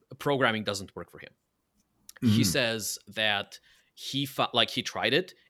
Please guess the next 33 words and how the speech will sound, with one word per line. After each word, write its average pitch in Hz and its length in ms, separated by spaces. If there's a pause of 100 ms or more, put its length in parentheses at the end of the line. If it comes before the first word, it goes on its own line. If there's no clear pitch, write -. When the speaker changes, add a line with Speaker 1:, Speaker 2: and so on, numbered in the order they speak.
Speaker 1:
and 117 100
he 110 140
found 110 580
that 104 320
after 117 300
a 110 80
day 110 400
of, - 180
like, 92 220
doing 104 720
computer 104 320
stuff 95 460
and, 95 240
and 92 120
thinking 101 140
about 95 220
programming, 95 500 (1160)
he - 280
found 131 520
that 110 280
this 127 260
exercise 123 540
is 117 100
kind 120 220
of 107 100
the 101 80
same 117 340
part - 280
of - 160
the 90 60
brain 101 480 (200)
as 98 240
writing 113 420